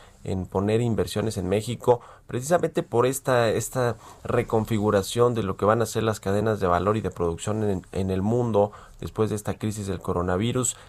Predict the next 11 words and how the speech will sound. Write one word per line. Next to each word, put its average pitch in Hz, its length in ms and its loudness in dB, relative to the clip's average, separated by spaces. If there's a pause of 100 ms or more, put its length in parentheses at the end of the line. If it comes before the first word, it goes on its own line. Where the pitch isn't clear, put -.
Hay, 107 480 0
eh, 87 340 -6
pues, 87 320 -6
eh, 85 300 -4 (420)
muchas 113 340 -4
empresas 107 440 -2
que 95 160 -6
ya 110 180 2
no 117 160 -2
quieren 113 300 -2
tener 104 420 0